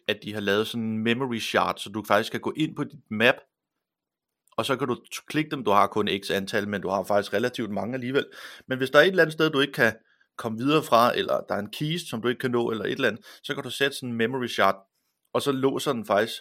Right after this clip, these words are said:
eller så sætter den sig på mappet, og så indikerer den et billede af området, og så kan du sådan orientere dig om, okay, så det, den her ability har jeg endelig fået,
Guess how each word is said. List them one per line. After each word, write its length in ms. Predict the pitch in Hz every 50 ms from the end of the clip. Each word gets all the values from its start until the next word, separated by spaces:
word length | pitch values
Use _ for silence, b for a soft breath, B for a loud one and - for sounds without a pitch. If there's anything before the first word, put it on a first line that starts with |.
| - _ _ _ _ _
eller 160 | - 104 92 82
så 120 | - 123
sætter 260 | - - 127 120 139
den 100 | 131 110
sig 140 | - 110 98
på 60 | -
mappet, 360 | 104 101 98 107 - - 190 B B B B B B
og 100 | - 120
så 100 | 120 -
indikerer 420 | 143 135 123 113 113 - - 139 127
den 80 | 131
et 120 | 127 117 - _
billede 300 | - 123 117 117 135 - -
af 180 | 98 104 101 - - _ _ _ _
området, 480 | - 92 107 110 101 107 107 101 98 - b b b b b -
og 80 | 110
så 100 | - 139
kan 120 | 117 131 120
du 60 | 120
sådan 300 | 113 127 120 117 113 - _ _
orientere 380 | - 101 101 101 - - 110 110
dig 80 | 113
om, 140 | 107 104 98
okay, 300 | - 110 - - 101 98 98 98 B B B B B B B B
så 320 | - - - 104 101 98 -
det, 140 | 113 107 - - _ _ _ _ _ _ _ _ _ _ _ _ _ -
den 160 | 131 123 -
her 180 | 120 131 123
ability 420 | 110 107 101 120 120 131 123 - 120
har 180 | 107 104 98
jeg 140 | 95 87 - -
endelig 260 | - 117 135 139 131
fået, 420 | - - 113 110 117 139 147 151